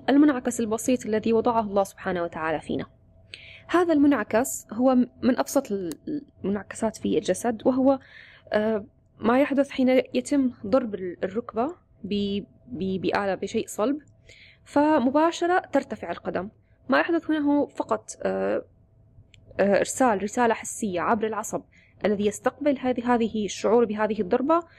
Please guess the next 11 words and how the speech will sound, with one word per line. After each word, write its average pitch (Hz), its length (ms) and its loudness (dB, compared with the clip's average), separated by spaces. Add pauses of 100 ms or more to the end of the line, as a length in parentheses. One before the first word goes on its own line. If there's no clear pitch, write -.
(240)
مباشرة 240 440 2
إلى 202 260 0
النخاع 208 400 -4
الشوكي 302 540 0 (300)
بعصب 240 380 0
آخر، 269 440 -2
يأتي 254 320 0
الأمر 254 320 2
بأن 233 320 0
ترتفع 233 420 -2
القدم. - 340 -4